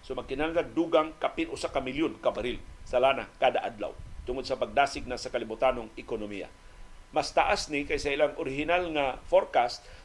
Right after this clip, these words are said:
nga one hundred eighty thousand barrels per day ra ang madugang sa konsumo sa lana karong tuiga.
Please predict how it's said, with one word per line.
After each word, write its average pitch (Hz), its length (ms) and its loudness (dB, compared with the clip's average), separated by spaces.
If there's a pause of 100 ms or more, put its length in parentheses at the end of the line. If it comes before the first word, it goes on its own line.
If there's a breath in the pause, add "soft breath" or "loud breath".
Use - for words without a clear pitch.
nga 135 80 4
one 180 240 6
hundred 170 300 0 (100)
eighty 175 240 0
thousand 151 400 2
barrels 135 380 4
per 131 160 -2
day 127 180 0
ra 123 80 2
ang 117 80 -6
madugang 113 400 -2 (1120)
sa - 240 -6
konsumo 127 400 -4
sa 120 140 4
lana 117 260 4
karong 107 220 -2
tuiga. 117 340 -2